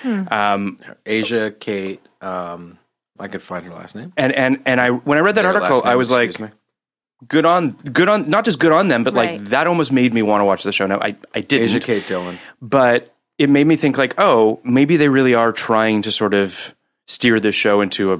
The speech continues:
Speaker 2: a, a more interesting direction, you know, more
Speaker 1: Mm-hmm.
Speaker 2: sort of richer terrain." And then I, I drove past the billboard the other day, and she's on the billboard now. I mean, she must be a main character on the show. Um, I'm sorry?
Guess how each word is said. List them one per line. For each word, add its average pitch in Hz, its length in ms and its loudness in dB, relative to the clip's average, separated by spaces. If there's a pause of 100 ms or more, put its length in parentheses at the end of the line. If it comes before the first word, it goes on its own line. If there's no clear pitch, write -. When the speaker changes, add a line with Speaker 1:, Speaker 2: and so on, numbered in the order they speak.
(140)
Speaker 2:
a, 104 140 -8 (180)
a - 60 -8
more 110 320 -2
interesting 120 580 0
direction, - 560 -4
you - 120 -6
know, 95 160 -2
more 98 280 2
Speaker 1:
Mm-hmm. 95 80 -2
Speaker 2:
sort 101 140 -2
of - 80 -4
richer 113 280 0
terrain." 95 420 -4 (340)
And 131 180 2
then 135 100 4
I, 131 240 -2
I 123 120 2
drove 127 240 0
past 120 240 -2
the 107 80 -4
billboard 143 340 0
the 101 80 2
other 92 140 0
day, 107 140 0
and 113 120 -2
she's 147 180 0
on 143 140 2
the 110 60 0
billboard 123 420 0
now. - 140 -6
I 101 80 -4
mean, 101 120 -4
she - 140 -4
must 123 220 -2
be 120 100 0
a 104 60 0
main 104 180 0
character 101 400 -4
on 98 80 -4
the 92 60 -4
show. 131 400 0 (500)
Um, 107 380 0 (680)
I'm 110 80 -12
sorry? 151 240 -6